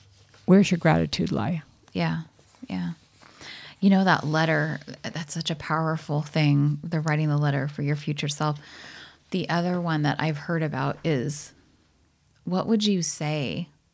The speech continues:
Speaker 2: knowing what you know now, what would you say to yourself as a child?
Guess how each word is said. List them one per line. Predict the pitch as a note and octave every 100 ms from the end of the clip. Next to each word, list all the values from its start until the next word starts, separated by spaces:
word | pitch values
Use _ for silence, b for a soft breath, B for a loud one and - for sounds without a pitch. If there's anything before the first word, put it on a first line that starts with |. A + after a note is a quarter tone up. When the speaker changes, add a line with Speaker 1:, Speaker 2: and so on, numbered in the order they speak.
| _ _ _ _ _ _ _ _ _ _ -
Speaker 2:
knowing | F3 E3+ F3 F3+
what | E3+ E3
you | E3
know | D#3 D#3
now, | D3 C#3 B2 D#3+ E3+ _ _ _ -
what | F3+ F3
would | G#3
you | B3
say | G#3 - D3+ C3+ C#3 D3 b b b -
to | -
yourself | D#3+ D#3 D#3 C#3+ D2+ C#3+ -
as | C3+ C#3+
a | D3
child? | - - -